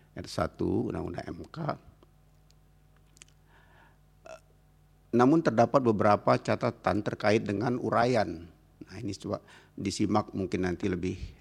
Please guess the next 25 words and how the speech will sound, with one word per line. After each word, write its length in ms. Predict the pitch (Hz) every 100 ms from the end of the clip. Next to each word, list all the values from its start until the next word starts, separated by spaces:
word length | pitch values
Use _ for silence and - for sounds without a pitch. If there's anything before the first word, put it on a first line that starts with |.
| -
eh, 320 | 87 87 87
apa, 400 | - - - 110
lebih 320 | 110 90 85 95
detail 320 | - 87 85
lagi. 400 | 78 78 95 117 - - _ _ _ _ _ _ _ _ _ _ -
Yang 160 | 110 -
pertama 320 | 117 127 135
itu 160 | 139 160 175
saudara 320 | 110 101 123
belum 480 | 113 107 117 123 123
menjelaskan 720 | 117 107 113 123 - 123 101
sebenarnya 480 | 110 95 98 101 107
secara 320 | - - 98
spesifik 880 | - - 110 - 117 - 135 - - _ _ _ _ _ _ _ _ -
atau, 640 | 101 101 - 98 98 -
eh, 160 | 101 98
potensial 960 | - - 127 127 - 104 90 101 123 160 - _ _ -
kerugian 480 | 120 107 104 120 131
konstitusional 640 | 123 107 110 - 117 123
yang 80 | 117
dialami 560 | 107 101 113 110 117 -
oleh 160 | 104
para 320 | 104 104 104
pemohon 480 | - 98 95 92 92
ini 320 | 98 95 87